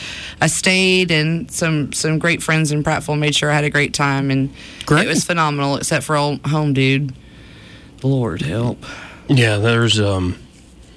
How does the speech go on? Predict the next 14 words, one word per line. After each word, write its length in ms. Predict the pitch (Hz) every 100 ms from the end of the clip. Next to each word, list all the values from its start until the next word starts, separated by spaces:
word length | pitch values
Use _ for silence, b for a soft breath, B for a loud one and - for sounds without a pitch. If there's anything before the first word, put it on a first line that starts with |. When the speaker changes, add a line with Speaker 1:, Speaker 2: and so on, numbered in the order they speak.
| B B B - - - -
Speaker 2:
I 320 | - 123 113
don't 140 | 123 120
wanna 120 | 113
give 120 | 107
away 160 | 101 95
the 80 | 98
bit, 360 | 107 90 90
because 240 | 135 135 123
I 20 |
watched 260 | 117 120 -
the 40 |
Dave 220 | 110 104 101
Chappelle 400 | - 101 98 90
specials, 580 | - 82 - 76 -